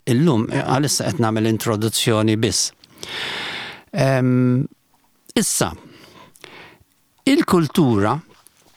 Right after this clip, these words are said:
eh, tista' tkun marbuta ma' lingwa. Hawnhekk se nidħol fl-aspett lingwistiku.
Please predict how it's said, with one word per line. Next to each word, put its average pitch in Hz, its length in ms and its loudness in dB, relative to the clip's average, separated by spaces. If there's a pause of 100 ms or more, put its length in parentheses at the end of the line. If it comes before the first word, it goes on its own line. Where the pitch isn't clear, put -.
(520)
eh, 123 420 2
tista' 147 360 0
tkun 160 260 2
marbuta 135 840 0 (500)
ma' 123 460 4
lingwa. 123 680 2 (600)
Hawnhekk 214 240 -2
se 143 120 0
nidħol 127 360 0
fl-aspett - 800 -4 (320)
lingwistiku. 123 840 2